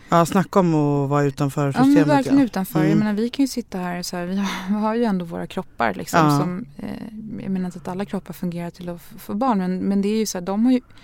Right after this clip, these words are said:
Speaker 2: de har ju ingenting. Det är ju, det är ju hemskt. Och bara, tycker jag,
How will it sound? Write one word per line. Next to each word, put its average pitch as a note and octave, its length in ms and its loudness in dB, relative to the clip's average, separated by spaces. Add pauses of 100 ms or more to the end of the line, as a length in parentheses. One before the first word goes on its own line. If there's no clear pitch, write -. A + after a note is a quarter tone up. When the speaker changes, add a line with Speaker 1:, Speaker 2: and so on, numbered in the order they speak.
(240)
Speaker 2:
de C4 60 4
har C#4 60 8
ju - 60 2
ingenting. F#3+ 920 0
Det G#3 80 0
är B3+ 140 0
ju, - 80 -8
det A3 60 -2
är A#3+ 40 0
ju C4+ 60 -2
hemskt. B3+ 460 -6 (300)
Och G#3 120 0
bara, G3+ 500 2
tycker B3 260 -6
jag, E3+ 200 -4